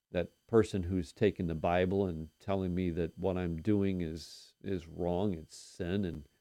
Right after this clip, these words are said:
I mean, yeah, there it is in the Bible, but <laughs> I don't wanna, I don't wanna listen to that. I don't wanna listen to that. So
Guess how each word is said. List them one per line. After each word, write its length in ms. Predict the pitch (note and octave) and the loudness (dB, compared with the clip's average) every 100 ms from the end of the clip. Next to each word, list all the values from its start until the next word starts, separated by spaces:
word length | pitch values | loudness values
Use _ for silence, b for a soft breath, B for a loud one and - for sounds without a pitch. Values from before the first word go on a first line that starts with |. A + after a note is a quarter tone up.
| - | -10
I 200 | F2+ F2+ | -6 -4
mean, 180 | E2 F#2 | -2 2
yeah, 160 | F#2+ | 4
there 240 | F2 G2+ F#2+ | 6 6 6
it 60 | |
is 180 | G2+ G2+ | 6 6
in 60 | D#2+ | 2
the 60 | |
Bible, 340 | D2 G2+ G#2 E2+ | 0 4 4 4
but 160 | G2+ | 4
<laughs> 0 | |
I 240 | B2 A2+ B2 | 4 2 2
don't 80 | C3 | 4
wanna, 280 | A2+ G2+ - b | 4 2 -4 b
I 80 | C3+ | 4
don't 100 | D3 | 8
wanna 140 | A2+ G#2 | 8 8
listen 300 | B2+ C3+ F#2 | 6 6 -2
to 100 | F2 | 2
that. 300 | A2 F2+ - | 4 4 0
I 520 | _ _ _ _ - | _ _ _ _ 0
don't 80 | A#2+ | 4
wanna 80 | |
listen 240 | A#2 C3+ E2+ | 6 4 -4
to 60 | |
that. 380 | E2 G2+ D#2 - _ _ _ _ _ _ _ _ _ _ _ | 0 0 0 -6 _ _ _ _ _ _ _ _ _ _ _
So 420 | - E3 D3 B2 | 4 8 10 6